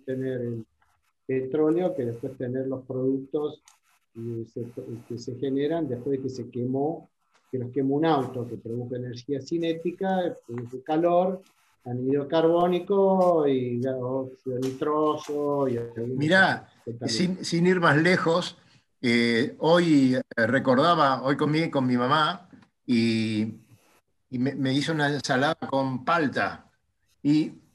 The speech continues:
Speaker 2: antes teníamos un arbolito de, de paltas a, al alcance de la mano. Yo lo tenía en el fondo de mi casa, que era el terreno vecino, eh, y vi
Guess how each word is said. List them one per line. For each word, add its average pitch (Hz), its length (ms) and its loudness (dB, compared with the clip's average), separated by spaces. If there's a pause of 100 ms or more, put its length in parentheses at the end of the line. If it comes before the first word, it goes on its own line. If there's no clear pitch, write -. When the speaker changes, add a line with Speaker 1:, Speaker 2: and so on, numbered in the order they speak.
(180)
Speaker 2:
antes 226 340 4
teníamos 147 520 2
un 135 120 -2
arbolito 135 580 2
de, 110 400 -2
de 117 160 -2
paltas 190 640 0
a, 113 280 -2
al 127 200 -4
alcance 180 440 2
de 135 100 2
la 123 100 4
mano. 147 420 0 (240)
Yo 143 220 0
lo 196 140 0
tenía 143 380 0
en 131 140 -4
el 117 80 -6
fondo 147 300 -2
de 131 60 0
mi 120 120 0
casa, 156 480 0
que 143 120 0
era 131 100 2
el 120 100 2
terreno 127 420 -2
vecino, 139 760 0 (640)
eh, 127 720 2
y 139 160 2
vi 185 160 6